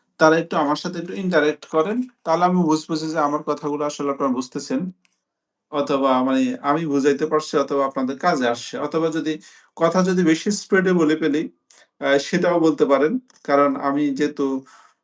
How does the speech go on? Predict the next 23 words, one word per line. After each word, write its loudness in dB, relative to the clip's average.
ও, 0
মানে 2
কথা 2
বলছি, -2
আপনাদের 0
রেসপন্সটা -2
হলে -2
গুরুত্বপূর্ণ, -4
অথবা -4
আপনাদের -4
বিষয়গুলো -6
যদি -8
কাজে -2
আসে -10
তাহলে -8
হয়তো -10
আমার -12
হেল্পফুল -8
হবে। -12
আপনারা -4
একটু 0
রেসপন্স 2
করেন, -2